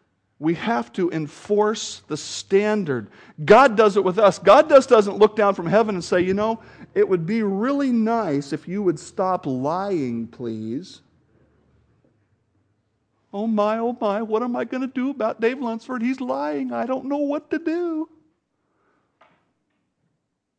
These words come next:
God looks down and says, "Buddy, you stop it or else." Now, God is gracious up front. He teaches me in His Word.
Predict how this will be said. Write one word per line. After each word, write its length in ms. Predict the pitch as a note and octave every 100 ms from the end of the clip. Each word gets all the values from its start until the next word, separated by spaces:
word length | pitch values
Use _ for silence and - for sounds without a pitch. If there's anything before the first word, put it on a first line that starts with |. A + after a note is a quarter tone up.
| _ _ _ - -
God 220 | - D3 D3
looks 160 | C3
down 180 | - C3
and 80 | B2
says, 260 | - A#2
"Buddy, 340 | - A#2 C#3 D3
you 120 | C#3+
stop 400 | - - F#3 F#3+
it 80 | B2
or 160 | A#2+
else." 420 | E3 C3+ - - - _ _ _ _ _ _ _ _ _ _ _ _ _ _ _ _
Now, 100 | F#3
God 300 | F#3+ A#3+ D#4
is 100 | B3
gracious 600 | F#3+ B3 D#4+ D4+ E4 -
up 180 | D4+ -
front. 380 | - D#4 D#4 -
He 100 | A#3
teaches 500 | - C#4 C#4 C#4 B3+
me 160 | C#4
in 140 | C#4+ C#4
His 180 | C4+
Word. 480 | B3+ C#4+ D#4 D4+ D4+